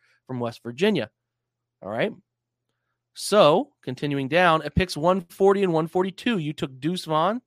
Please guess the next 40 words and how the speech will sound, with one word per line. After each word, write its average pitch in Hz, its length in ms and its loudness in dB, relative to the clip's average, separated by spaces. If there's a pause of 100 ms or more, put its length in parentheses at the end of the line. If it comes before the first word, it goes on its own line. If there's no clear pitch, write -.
(120)
the 131 80 -8
halfback. 151 480 -2 (180)
I 135 60 -12
don't, 139 180 -10
I 107 140 -16
don't 139 80 -10
like 120 240 -8
calling 110 200 -10
him 113 80 -12
halfbacks. 107 300 -14
The 165 80 -10
running 214 260 4
back 117 260 -6 (400)
from 143 120 -10
Kansas 139 380 0
State. 185 340 0 (480)
Playmaker 185 440 2
extraordinaire. 143 680 -4 (580)
Tough 147 340 -6
as 120 120 -10
nails. 123 400 -8
I 120 80 -8
like 120 220 -8
Deuce 123 180 -12
Vaughn. 117 380 -8 (420)
And 143 100 -2
then 147 80 0
Chandler 175 360 2
Zavala, 139 400 4
who 139 80 2
I 139 100 4
think 131 180 -8
is 123 120 -10
just - 240 -8
such 170 200 0
a 143 80 -2
very, 143 320 0
he's 151 520 -6
a 147 60 -2
cerebral 139 840 0